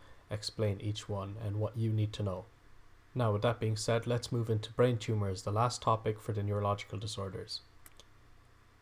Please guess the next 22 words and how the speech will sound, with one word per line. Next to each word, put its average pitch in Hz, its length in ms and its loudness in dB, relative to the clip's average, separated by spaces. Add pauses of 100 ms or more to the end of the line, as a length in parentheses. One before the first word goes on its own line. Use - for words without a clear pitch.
(100)
So, 123 300 4
in 113 100 -2
case 147 280 0
you 139 60 -4
didn't 127 240 2
know, 117 140 4
a 107 80 4
brain 127 260 2
tumor 127 420 0
is 107 540 2
a 113 80 -4
collection 123 840 0
or 107 140 2
a 101 40 2
mass 110 540 4
of 101 280 0 (720)
dys-, - 300 0 (180)
dysfunctional 127 640 4
cells 107 480 4
in 107 180 0
your 104 120 0
brain. 98 380 0